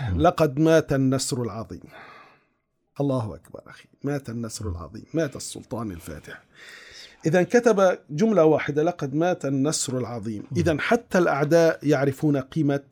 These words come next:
Speaker 2: رجالنا.
Speaker 1: نعم.
Speaker 2: وانظر إن ش-، إن شئت إلى مراد الثاني، كم كان عمره عندما مات؟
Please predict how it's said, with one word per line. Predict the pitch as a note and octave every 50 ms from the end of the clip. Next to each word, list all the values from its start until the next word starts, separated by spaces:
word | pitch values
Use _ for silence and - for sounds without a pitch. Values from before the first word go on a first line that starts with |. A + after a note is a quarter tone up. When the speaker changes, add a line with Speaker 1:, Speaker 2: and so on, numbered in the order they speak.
| - -
Speaker 2:
رجالنا. | C3 C3 C#3+ C#3 B2 D3+ C3+ B2 A2 G#2 G2+ F#2 F2 - _ -
Speaker 1:
نعم. | G#2+ F#2+ F#2 F2 - - - - - - - - - - _ -
Speaker 2:
وانظر | - A3+ C4 C4 C4 B3+ A#3 G#3
إن | G#3
ش-، | - - G3
إن | G#3 G3 F#3+ F3+
شئت | - - - A#3 - - G3+
إلى | F3+ - - E3+ E3+ E3 D#3+
مراد | D#3 D#3+ E3 F3 F3+ D#3+
الثاني، | D3 C3+ - - D3 C3+ B2 A#2+ A2+ -
كم | - G#3 A#3 G#3+
كان | - - F3+ E3+ E3 D#3
عمره | C3+ D3+ E3+ E3 D3+ C3 C3 C#3 A#2+
عندما | C3+ D3 B2+ B2+ B2 B2 B2 B2
مات؟ | B2+ B2+ A#2+ B2 - _